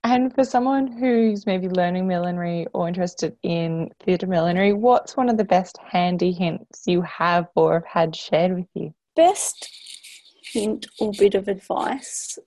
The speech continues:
Speaker 2: would be something that Jean used to say to me quite a lot,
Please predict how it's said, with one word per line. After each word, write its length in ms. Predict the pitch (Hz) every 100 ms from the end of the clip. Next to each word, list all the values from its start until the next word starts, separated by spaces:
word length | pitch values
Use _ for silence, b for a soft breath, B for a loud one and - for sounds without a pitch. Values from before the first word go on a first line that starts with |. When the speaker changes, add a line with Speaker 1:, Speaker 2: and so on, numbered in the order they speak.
| - -
Speaker 2:
would 840 | 202 196 202 208 208 208 202 - - 214
be 440 | 190 196 202 202 202
something 640 | - 247 277 285 262 247
that 220 | 220 -
Jean 520 | - 196 196 196 196
used 240 | - 190 -
to 60 | 190
say 500 | - 185 190 196 202 - _
to 140 | - 196
me 400 | 190 185 190 196 _ _
quite 280 | - - 233
a 60 | 214
lot, 420 | 190 170 -